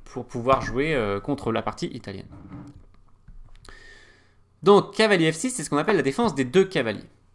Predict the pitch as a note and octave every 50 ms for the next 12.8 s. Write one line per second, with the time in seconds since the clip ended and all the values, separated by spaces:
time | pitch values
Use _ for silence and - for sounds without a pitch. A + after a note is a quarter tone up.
0 | _ _ _ _ _ _ - - B2 A2+ G2+ - - - - - - - - -
1 | - - - - - - F3+ E3+ - - C#3+ B2 A#2+ C3+ F3 G#3+ B3 C4 - -
2 | - - - _ - - - - _ - - - - - - A#2 A2+ G#2+ G#2 G2+
3 | G2 G2+ G2 G2+ G#2+ - - E3 E3+ D#3 C3+ C3 B2+ B2 B2+ B2+ B2+ B2 A2+ G#2+
4 | G2+ G2 G2 G2 G2 G2+ G2+ G2 - - - - - G#2+ G#2 A2 B2+ A#2+ - -
5 | G#2+ G2+ G2 G2+ G2+ G2 - E3+ F#3+ G#3+ B3 B3 - - - - - - - -
6 | - - - - - A2 G2+ F#2+ G2 G2 G2 - - - G#2 G#2+ G2+ - A#2+ A#2+
7 | B2 B2 A2+ - - F#2 - - B2+ A2+ - A2+ A#2 A#2+ A2+ G2 F2+ F2+ F2 F2+
8 | G2+ C#3 F#3 G#3 A3 G3+ D3+ A2 - B2 A2+ - G#3 G3 D3+ A#2+ A2 - C3 E3
9 | G3 D#3 B2 - G3+ G3+ - C#3+ C#3 D#3+ F3+ D#3 A#2+ G#2+ B2 A#2 - - - -
10 | - - - - - - - - - - - - - - - - - - - -
11 | - - - - - - - - - - - - - - - D3+ C3 A2 - -
12 | B2+ B2 A2+ D#3 F3 D#3+ - - - D#3 D#3 - D#3 C#3+ B2 -